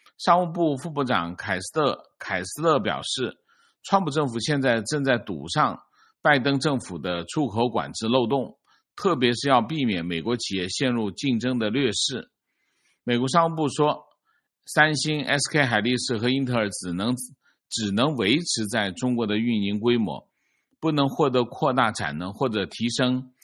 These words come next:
升级设备的许可。美国总统川普八月二十五号在和，呃，韩国总统李在明敲定了新的贸易协定，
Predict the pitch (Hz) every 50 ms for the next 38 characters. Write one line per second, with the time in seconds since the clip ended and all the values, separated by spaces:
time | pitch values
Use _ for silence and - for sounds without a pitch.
0 | - _ - - 170 160 160 131 123 127 123 - 175 156 131 117 127 113 92 95
1 | - - 107 123 117 - 101 - - _ _ _ _ _ _ _ _ _ _ _
2 | _ _ _ _ _ _ 131 127 135 143 160 180 175 165 139 131 120 107 - 147
3 | 151 147 151 151 143 - 113 98 85 82 135 139 139 135 127 135 123 - 120 104
4 | 85 80 85 110 127 120 107 95 82 - - 139 123 117 110 101 - 104 104 107
5 | 110 113 113 110 - _ _ _ _ _ _ _ _ _ _ _ - 85 92 90
6 | 90 117 - 107 120 143 143 139 117 131 135 135 120 120 113 113 113 107 95 87
7 | 85 85 - 135 127 117 110 107 107 110 117 117 117 - - _ - - 151 147
8 | 143 143 139 156 139 123 107 98 98 - - 147 147 143 143 143 139 131 117 107
9 | 101 - - 90 87 104 117 131 113 - -